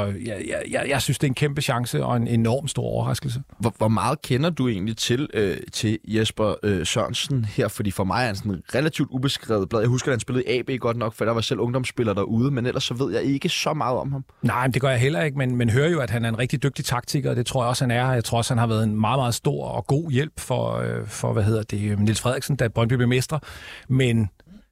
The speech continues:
Speaker 1: altså, der er bare stor forskel på at være behind the scenes og komme med input til en, der skal træffe en beslutning, og så til at være den, der skal,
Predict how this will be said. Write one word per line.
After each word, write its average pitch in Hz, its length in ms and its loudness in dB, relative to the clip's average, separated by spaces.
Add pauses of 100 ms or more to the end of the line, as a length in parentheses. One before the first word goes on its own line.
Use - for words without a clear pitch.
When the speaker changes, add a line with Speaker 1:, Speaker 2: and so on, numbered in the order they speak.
Speaker 1:
altså, - 180 -4
der - 60 -2
er 143 120 0
bare 139 240 0
stor 165 220 0
forskel 156 420 0
på 139 480 0 (100)
at 113 80 -2
være 117 140 4
behind 127 320 2
the 135 100 0
scenes 147 420 0
og 139 140 -2
komme 127 180 2
med 127 100 2
input 156 360 0
til 143 160 0
en, 147 120 -2
der 147 60 -2
skal - 160 -2
træffe 123 240 0
en 156 60 0
beslutning, 135 500 0
og 120 60 0
så 123 100 -2
til 143 140 0
at 127 80 2
være 123 120 2
den, 135 240 -2
der 127 60 -6
skal, 110 380 -2